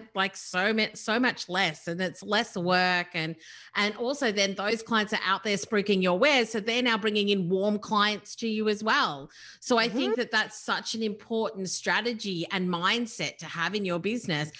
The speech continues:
Speaker 2: Yes.
Speaker 1: how am I giving my current clients the love?
Speaker 2: Are you treating them like V I Ps or are they getting the scraps?
Speaker 1: Yeah.
Speaker 2: If you're over marketing, they're probably getting the scraps.
Speaker 1: Yeah.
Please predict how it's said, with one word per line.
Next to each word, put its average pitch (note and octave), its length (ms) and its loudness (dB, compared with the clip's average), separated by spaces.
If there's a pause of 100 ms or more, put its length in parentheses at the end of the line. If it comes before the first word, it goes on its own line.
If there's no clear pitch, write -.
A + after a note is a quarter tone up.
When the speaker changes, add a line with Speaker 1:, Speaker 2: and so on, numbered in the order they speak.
(140)
Speaker 2:
Yes. F#4+ 380 6
Speaker 1:
how G#3 240 2
am A3 140 0
I G3 120 2
giving F#3 480 -2
my E3 200 2
current E3 440 -4
clients D#3 640 0
the D#3+ 160 -4
love? C#3+ 580 -2 (600)
Speaker 2:
Are C#4+ 240 6
you F4 260 -2
treating D4 500 -8
them C4 240 -2
like A#3 220 -2
V G#3 260 2
I A3 140 2
Ps B3+ 680 -4 (100)
or A3 160 2
are G#3 180 4
they G#3+ 220 2
getting G#3 380 2
the G3 80 -4
scraps? - 640 -4 (260)
Speaker 1:
Yeah. B2 120 -12 (720)
Speaker 2:
If A#3 180 6
you're B3 280 4
over C4+ 360 4
marketing, D#4+ 720 -4 (100)
they're A3+ 140 0
probably A#3 640 0
getting G3 360 -4
the F#3 80 -8
scraps. - 580 -12 (380)
Speaker 1:
Yeah. - 140 -14